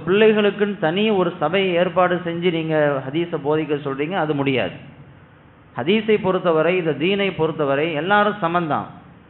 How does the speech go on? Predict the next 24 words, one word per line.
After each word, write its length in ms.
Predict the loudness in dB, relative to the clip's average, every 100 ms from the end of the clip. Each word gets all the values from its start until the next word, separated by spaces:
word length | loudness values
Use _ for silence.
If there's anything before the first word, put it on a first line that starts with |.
| -20 -10
மக்கள், 480 | -8 -2 0 0 -4
மக்கள்ல 500 | -6 0 2 4 2
வந்து 260 | 2 0 -2
சில 140 | 0
பேர் 220 | 0 0
உயர்ந்தவங்களா 680 | 0 -2 -2 -2 2 2 2
இருப்பாங்க, 400 | 2 0 0 -4
சில 160 | -4 0
பேர் 200 | 2 2
வந்து 280 | 0 -2 -2
சாதாரண 400 | 0 2 2 0
மக்களாக 460 | -2 0 0 2
இருப்பாங்க. 580 | -2 -2 -2 0 -2 -2
இது 120 | -4
வந்து 180 | -4 -2
மக்களுடைய 600 | -2 -2 2 4 4 2
பார்வையில். 560 | 2 2 2 2 0 -2
ஆனால் 440 | -2 2 2 0 -8 -18 -20 -20 -20 -10
ஹதீஸை 420 | -2 0 0 0 0
பொறுத்தவரை, 640 | 0 2 2 2 2 0
தீனை 340 | -2 0 0
பொறுத்தவரை 640 | -2 -2 -2 0 2 2 0
எல்லாரும் 500 | 0 2 2 2 -2
சமந்தான். 440 | -2 0 0 -2